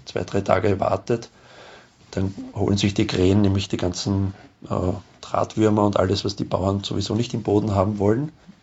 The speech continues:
Und die, die, dass sie die Saat auch aufnehmen, ist eher ein, ein Nebeneffekt. Also primär geht's ihnen um die,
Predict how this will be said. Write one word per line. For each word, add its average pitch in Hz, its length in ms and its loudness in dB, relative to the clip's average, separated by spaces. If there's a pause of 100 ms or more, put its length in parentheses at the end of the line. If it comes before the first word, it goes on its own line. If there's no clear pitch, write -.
(460)
Und 95 340 0 (420)
die, - 80 -2 (240)
die, 123 140 2
dass - 220 0
sie - 80 2
die 110 100 4
Saat - 560 2 (160)
auch - 320 -4
aufnehmen, 104 600 0
ist 95 180 -6
eher 98 200 -2
ein, 92 220 -4 (180)
ein 92 120 -2
Nebeneffekt. 92 680 2
Also 87 260 2 (640)
primär 92 300 2
geht's 87 300 -2
ihnen 90 220 2
um 92 180 -2
die, 90 240 -2